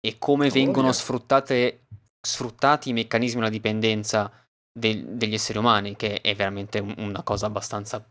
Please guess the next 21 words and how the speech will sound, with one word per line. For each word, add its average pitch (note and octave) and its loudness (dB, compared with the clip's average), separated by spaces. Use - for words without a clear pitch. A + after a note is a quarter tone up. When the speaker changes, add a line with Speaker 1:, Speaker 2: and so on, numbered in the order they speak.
Speaker 1:
preoccupante G#2+ -6
in, G#2 -10
in F#2+ -8
tal G#2 -2
senso. G#2+ -8
Speaker 2:
Sì, - 2
è A2+ 2
assolutamente A#2+ 0
molto C#3+ 0
preoccupante, E3+ 0
s-, - -10
soprattutto D#3+ 2
il D3 4
fatto A#2+ 0
che A#2 -2
si - 0
faccia - 2
leva B2 6
su - -6
questo, F#2+ -2
perché, B2+ 0